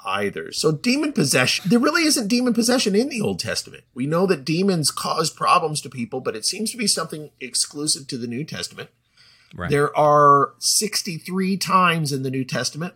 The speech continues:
Speaker 1: where they are referred to in this manner as having a, an ability to plague a person. Sometimes it's not really clear the differences in the kinds of people. Sometimes, uh,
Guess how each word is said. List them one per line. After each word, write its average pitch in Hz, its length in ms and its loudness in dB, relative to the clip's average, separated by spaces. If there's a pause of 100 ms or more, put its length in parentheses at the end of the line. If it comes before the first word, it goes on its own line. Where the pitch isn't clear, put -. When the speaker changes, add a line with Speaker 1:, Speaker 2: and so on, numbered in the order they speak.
Speaker 1:
where 117 500 0
they 139 220 -2
are 139 140 0
referred 143 720 -2
to 117 460 -6 (100)
in 117 280 -4
this 113 260 -2
manner 104 500 -2
as 110 260 -4
having 117 560 -2 (360)
a, 123 160 0
an 131 180 0
ability 147 580 2
to - 220 -4
plague 127 720 -2
a 135 120 -6
person. 117 600 -4
Sometimes 202 680 2
it's - 120 -2
not 208 120 2
really 208 180 4
clear 202 520 2 (260)
the 113 120 -6
differences 165 640 -2
in 131 40 -6
the 127 60 -6
kinds 151 320 0
of 139 60 -8
people. 151 400 -4
Sometimes, 156 880 0
uh, 120 320 4